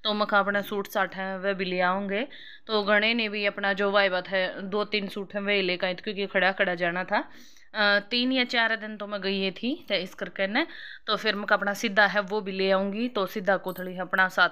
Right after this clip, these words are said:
में वो भी ले आई। मैं कहा आंड नहीं होगी, वाई बात है भाई, खर्चा के ना लागता, सीधा कोथळी का भी बहुत घना खर्चा लगा है। मतलब जो दवा है उसने तो मेरा पटा है भैया, कितना के लगा है। तो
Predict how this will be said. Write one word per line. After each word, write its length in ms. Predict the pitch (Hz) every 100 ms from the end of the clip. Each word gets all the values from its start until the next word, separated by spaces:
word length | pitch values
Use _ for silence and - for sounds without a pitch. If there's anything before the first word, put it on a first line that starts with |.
| 175
में 100 | 190
वो 180 | 190 202
भी 160 | 185
ले 80 | 175
आई। 100 | 180
मैं 100 | 185
कहा 160 | 196 190
आंड 280 | 175 202
नहीं 160 | 196 190
होगी, 220 | 180 190
वाई 220 | 196 214
बात 180 | 190 175
है 60 | 190
भाई, 120 | 185
खर्चा 360 | 180 196 208 190
के 200 | 202 196
ना 100 | 196
लागता, 380 | 180 165 175
सीधा 240 | 175 190 180
कोथळी 360 | 185 175 180
का 100 | 185
भी 120 | 185 196
बहुत 260 | 185 180
घना 200 | 190 175
खर्चा 300 | 165 165 170
लगा 260 | 170 170 160
है। 220 | 180 285 - - - - - 196
मतलब 320 | 185 190 185
जो 300 | - 185 214
दवा 220 | 214 233
है 80 | 247
उसने 300 | 240 240 240
तो 120 | 240
मेरा 280 | 220 220 220
पटा 240 | 214 -
है 180 | 196 196
भैया, 260 | 208 190 185
कितना 400 | - 202 202 190
के 180 | 196
लगा 320 | 196 190 185 190
है। 240 | 214 320 - - - - - - - - - - - 180 -
तो 400 | 202 190 180